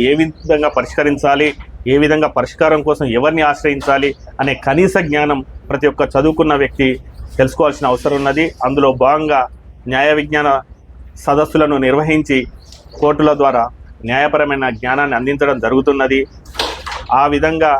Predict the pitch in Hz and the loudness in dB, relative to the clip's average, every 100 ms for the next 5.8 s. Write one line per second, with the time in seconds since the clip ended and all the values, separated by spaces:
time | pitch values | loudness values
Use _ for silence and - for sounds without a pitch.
0 | - 135 143 147 147 135 - - - - | -2 -4 0 0 0 -2 -4 -16 -20 -6
1 | 131 139 151 151 147 143 143 143 139 - | -2 0 0 0 0 0 0 -2 -4 -6
2 | 131 123 143 143 139 139 123 139 151 156 | -4 -2 0 0 0 2 2 2 2 0
3 | 143 135 135 135 131 131 127 127 - - | 0 0 2 0 0 -2 -2 -2 -4 -4
4 | 131 139 135 120 - - - 123 135 147 | -2 0 0 -2 -10 -16 -8 -2 0 0
5 | - 151 147 139 135 131 135 | 0 0 2 0 2 0 2